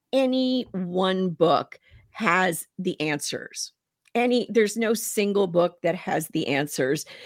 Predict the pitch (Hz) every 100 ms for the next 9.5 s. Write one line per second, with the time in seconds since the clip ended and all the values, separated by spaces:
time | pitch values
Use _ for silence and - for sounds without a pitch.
0 | - - 185 190 - 165 156 156 - 185
1 | - 165 160 - 139 139 131 - - 220
2 | 220 - - - 208 254 349 - 254 240
3 | 214 214 185 185 - _ _ _ 247 311
4 | 359 311 277 262 - 185 185 180 175 180
5 | - - 185 170 185 196 190 151 147 131
6 | - - _ _ _ - 180 160 131 147
7 | 151 143 120 120 110 - 151 131 131 117
8 | - - - - - 180 226 233 - 190
9 | 170 170 170 170 170